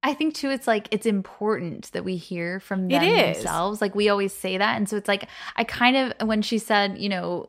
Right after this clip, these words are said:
Speaker 1: "How could the royals keep messing up in this way by giving these interviews to these amazing journalists?" I think it's, it's good that we hear from them. I don't
Speaker 2: Yeah.
Speaker 1: think Harry would have done it unless he thought that the Panorama interview was a bad thing. I think he,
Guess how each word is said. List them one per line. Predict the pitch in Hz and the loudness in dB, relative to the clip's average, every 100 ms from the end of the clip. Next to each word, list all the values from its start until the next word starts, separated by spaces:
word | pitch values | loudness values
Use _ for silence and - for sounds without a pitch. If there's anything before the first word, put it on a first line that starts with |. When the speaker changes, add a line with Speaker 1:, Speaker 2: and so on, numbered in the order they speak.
| _ | _
Speaker 1:
"How | - 208 208 | -10 0 2
could | 208 214 | 2 0
the | |
royals | 190 185 175 185 | 0 0 -2 -6
keep | - - 190 - | -10 -6 -6 -6
messing | 196 190 - 185 | -2 -2 -2 -4
up | 175 - | -4 -2
in | 185 | -4
this | 180 - | -4 -4
way | 180 175 | -2 0
by | 180 | 0
giving | 175 175 175 | -2 -2 -4
these | 180 175 | -2 -4
interviews | - 175 175 175 175 | -4 -4 -2 -4 -4
to | - 180 | -8 -6
these | 180 175 | -4 -2
amazing | 175 175 170 170 170 175 165 | -2 0 -2 -2 -4 -4 -4
journalists?" | 170 156 165 175 202 226 - - - - - - - - - | -4 -4 -4 -4 -2 -4 -8 -14 -18 -20 -20 -20 -20 -18 2
I | 262 | 4
think | 277 277 | 6 4
it's, | - - | 2 0
it's | 226 202 | -2 -2
good | 190 226 320 262 | 0 2 4 4
that | 202 | 2
we | 175 170 | 2 -2
hear | 180 - | -4 -4
from | 101 - | -4 -6
them. | - - - | -4 -6 0
I | 220 | 4
don't | 254 | 6
Speaker 2:
Yeah. | 247 262 | 6 4
Speaker 1:
think | 233 | 2
Harry | 220 226 226 | 2 4 4
would | 220 | 4
have | 208 | 2
done | 208 208 | 2 2
it | |
unless | 196 202 208 | 0 0 0
he | 202 | 0
thought | 190 185 196 | 2 0 0
that | 196 190 | -4 -4
the | 185 | -2
Panorama | 196 185 180 175 180 | 0 0 0 0 0
interview | 180 180 180 180 180 175 175 - _ | 0 -2 -2 -2 -2 -2 -4 -14 _
was | 202 190 | 0 2
a | |
bad | 180 151 160 202 - | 0 0 2 2 2
thing. | 285 311 | 0 2
I | - | 2
think | 226 233 226 | 4 4 4
he, | 240 220 208 | 4 2 0